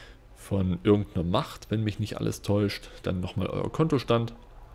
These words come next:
Dann geht's hier über die allgemeinen Dienste in den Warenmarkt, das schwarze Brett, da werden Missionen vergeben, die Passagierlounge, da gibt, gibt's Passagiermissionen, die Kontakte, hm,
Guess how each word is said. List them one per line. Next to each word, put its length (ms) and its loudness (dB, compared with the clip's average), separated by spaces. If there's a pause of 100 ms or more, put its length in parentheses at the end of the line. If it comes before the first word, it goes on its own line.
(440)
Dann 180 -2
geht's 280 -2
hier 180 8
über 140 4
die 140 0
allgemeinen 400 4
Dienste 360 0
in 100 0
den 160 2
Warenmarkt, 640 2 (100)
das 120 -4
schwarze 400 0
Brett, 300 0
da 100 2
werden 220 6
Missionen 420 4
vergeben, 440 4 (320)
die 60 0
Passagierlounge, 800 4 (160)
da 160 -2
gibt, 260 -6 (240)
gibt's 220 -4
Passagiermissionen, 1000 2 (1300)
die 80 0
Kontakte, 640 0 (760)
hm, 380 -2